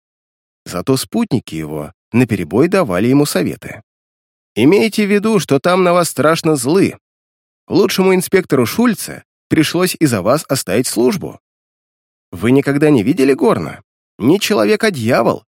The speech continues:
Постарайтесь сразу зарекомендовать себя с лучшей стороны». Пожалуй, они говорили слишком громко.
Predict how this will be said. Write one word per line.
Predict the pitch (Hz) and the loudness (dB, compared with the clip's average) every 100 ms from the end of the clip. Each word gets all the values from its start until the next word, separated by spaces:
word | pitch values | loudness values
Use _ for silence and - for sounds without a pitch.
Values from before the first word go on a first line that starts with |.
| _ _ - | _ _ -4
Постарайтесь | 139 - 123 135 170 - | -2 0 0 0 0 -2
сразу | - 127 180 147 85 - | -2 0 0 -2 -6 -2
зарекомендовать | 120 135 123 113 92 120 - | 0 0 0 0 0 0 -2
себя | - 104 85 | -4 -6 -6
с | - | 0
лучшей | 156 - 123 | 0 0 -6
стороны». | - 143 175 78 62 _ _ _ _ _ _ _ _ _ - | -2 0 0 -2 -10 _ _ _ _ _ _ _ _ _ -10
Пожалуй, | 92 127 208 214 202 - | -4 -2 0 2 0 0
они | 156 180 | 0 2
говорили | 156 160 165 160 | 2 2 2 0
слишком | 143 139 156 - 147 | 0 0 0 0 -2
громко. | 120 87 71 - - | -2 -6 -8 -14 -16